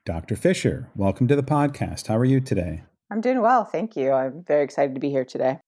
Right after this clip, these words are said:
Speaker 1: Well, we are excited to have you. This is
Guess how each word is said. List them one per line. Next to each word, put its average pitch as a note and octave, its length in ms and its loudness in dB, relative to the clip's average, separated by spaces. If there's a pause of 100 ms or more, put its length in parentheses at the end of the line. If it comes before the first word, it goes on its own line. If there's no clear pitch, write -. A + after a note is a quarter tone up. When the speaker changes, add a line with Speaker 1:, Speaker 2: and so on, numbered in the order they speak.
(920)
Speaker 1:
Well, A2+ 160 4
we B2+ 240 4
are D#3+ 160 6
excited C3+ 640 2
to F#2+ 100 -2
have A2+ 480 2
you. F#2 420 2
This G#2+ 320 0
is G2 360 4